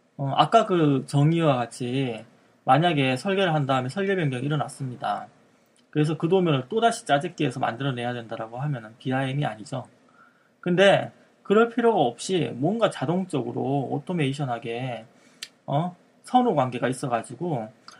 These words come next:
앞에 걸 변경하면 뒤에 것들이 자동으로 바뀝니다. 아니면은 거의 수정할 필요가 없을 정도로 약간 손만 대는 정도로 해서 이제 수정이 된다라고 하면은 비아이엠이라고 할 수가 있습니다. 비아이엠에서 제일 중요한 거는 정보의 재활용성이죠.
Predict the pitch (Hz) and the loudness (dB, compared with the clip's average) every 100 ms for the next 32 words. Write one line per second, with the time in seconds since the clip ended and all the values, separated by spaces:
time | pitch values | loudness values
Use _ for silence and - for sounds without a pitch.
0 | _ 185 208 214 - 135 127 123 120 123 | _ -2 0 -2 0 -2 -2 -6 -6 -8
1 | 120 - 151 156 143 - 147 143 - 160 | -10 0 0 0 -4 -4 -4 -4 -4 -2
2 | 180 139 - - 127 110 104 104 - _ | -2 -4 -8 -10 -10 -6 -6 -6 -12 _
3 | - - 135 165 147 160 151 139 156 - | -18 -2 0 2 2 0 0 0 0 -2
4 | 233 220 202 - 220 233 175 - - 190 | -4 -2 -2 -4 -6 -4 -2 -4 -6 -10
5 | 165 127 143 165 - 170 160 247 262 254 | -6 -6 -4 -6 -6 -6 -6 -2 -2 0
6 | 180 151 135 127 143 135 185 220 - - | 0 0 -2 -4 -2 -2 -2 -4 -4 -20
7 | - - 139 147 240 220 151 151 147 120 | -16 -6 -4 -2 -2 0 0 0 0 -2
8 | 120 170 185 135 131 - 143 147 120 117 | -4 -4 -4 -4 -6 -2 0 0 -2 -8
9 | 123 160 156 143 117 - 135 117 131 - | -10 -10 -10 -14 -14 -12 -14 -14 -18 -20
10 | _ _ _ - _ - - _ - 190 | _ _ _ -20 _ -20 -20 _ 0 8
11 | 240 240 214 190 175 185 196 185 196 156 | 10 8 4 2 2 2 0 -2 -2 2
12 | 170 175 175 175 151 135 160 165 131 143 | 2 0 2 4 4 2 -2 -2 -4 0
13 | 175 131 120 127 131 117 107 - | 0 0 -2 -2 -6 -10 -14 -18